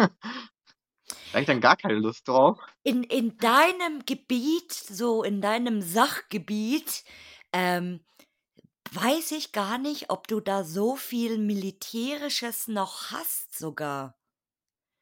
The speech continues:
Speaker 1: Also, im Osten ja. Im Osten ist, wird, da könnte ich das Hobby machen, bis ich sterbe, da wird man, glaub, nicht alles
Speaker 2: Da gibt's
Speaker 1: durchkriegen,
Speaker 2: Bunker
Speaker 1: weil
Speaker 2: und so, gell? An, am, am Meer wahrscheinlich, das kann ich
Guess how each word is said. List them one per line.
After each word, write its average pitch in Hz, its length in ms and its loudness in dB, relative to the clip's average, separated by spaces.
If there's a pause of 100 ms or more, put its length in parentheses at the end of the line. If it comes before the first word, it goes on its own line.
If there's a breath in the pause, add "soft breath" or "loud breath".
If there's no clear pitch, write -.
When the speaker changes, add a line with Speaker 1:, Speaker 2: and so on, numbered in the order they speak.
(440)
Speaker 1:
Also, 113 180 2
im 110 140 2
Osten 120 380 -2
ja. 90 260 -6 (140)
Im 101 100 -6
Osten 131 480 -2
ist, 120 360 -6
wird, 123 180 0 (720)
da - 80 -10
könnte 147 320 2
ich 139 60 -2
das 143 200 4
Hobby 147 240 6
machen, 147 320 2
bis 139 180 -6
ich 135 160 -4
sterbe, 131 360 6
da 120 140 2
wird 123 140 -2
man, 123 140 0
glaub, 113 220 4
nicht 113 200 -4
alles 110 520 0
Speaker 2:
Da 247 100 2
gibt's - 320 -6
Speaker 1:
durchkriegen, 240 520 2
Speaker 2:
Bunker - 0 -
Speaker 1:
weil 185 160 8
Speaker 2:
und 175 240 -2
so, 170 220 -4
gell? 175 540 -2
An, - 180 -4
am, 185 320 0
am 175 520 -4
Meer 202 500 0
wahrscheinlich, 156 720 -6
das 180 200 -10
kann - 220 -2
ich 151 80 6